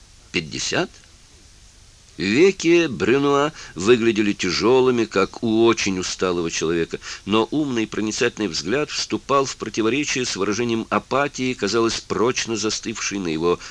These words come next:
одутловатом лице. "С ума сойти, как он напоминает своими манерами майора Шарена", — подумал Робер. "Брюнуа, по меньшей мере, офицер в отставке.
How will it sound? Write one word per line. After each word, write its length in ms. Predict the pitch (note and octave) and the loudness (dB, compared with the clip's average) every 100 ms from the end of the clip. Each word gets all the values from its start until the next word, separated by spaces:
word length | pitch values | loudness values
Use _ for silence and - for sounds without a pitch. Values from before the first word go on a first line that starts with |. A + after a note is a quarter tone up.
| - | -4
одутловатом 640 | F2 E2+ - D#2 D#2 D2+ | -4 -2 -4 -4 -4 -6
лице. 320 | C#2+ - G1+ - - - - - - - - | -6 -6 -8 -10 -20 -20 -20 -20 -20 -16 -10
"С 240 | - - | -6 -6
ума 300 | C#3+ B2+ D3+ | -6 -2 -2
сойти, 280 | - C3+ D#3+ | -2 -6 -6
как 220 | D3 C3+ | -6 -4
он 140 | C#3 - - - | -6 -8 -18 -8
напоминает 680 | - - A2+ A#2 C3 A#2+ G#2 | -4 -2 0 0 0 0 0
своими 340 | - F2+ G#2+ | -4 -2 -2
манерами 640 | F#2+ D#2 E2+ D#3+ E3+ F#2 - - - - - | -2 -2 -2 -2 -2 -4 -8 -18 -20 -18 -8
майора 420 | E3 C2+ A#2+ C#3 | -4 -2 -2 -2
Шарена", — 680 | - C3 C#3+ A2+ - - - - - - - | -2 -2 -2 -4 -8 -12 -14 -16 -20 -14 -6
подумал 440 | C#2+ D2+ E2 D#2+ | -6 -4 -4 -2
Робер. 320 | D2 A1 A#1+ - - - - - - - - - | -4 -4 -6 -6 -18 -20 -20 -20 -20 -20 -16 -14
"Брюнуа, 640 | - G2+ F#2 D#2+ D#2+ C#3+ E3+ - - - - - - | -6 -2 -2 -2 -2 -2 -4 -18 -20 -20 -20 -14 -8
по 80 | |
меньшей 360 | B1 C2 - A2+ | -8 -6 -8 -6
мере, 240 | D#3 D#3+ - | -6 -6 -8
офицер 500 | A2+ - - B2 B2 | -8 -8 -6 -6 -6
в 60 | |
отставке. 540 | C#3 - - - - | -8 -8 -8 -10 -14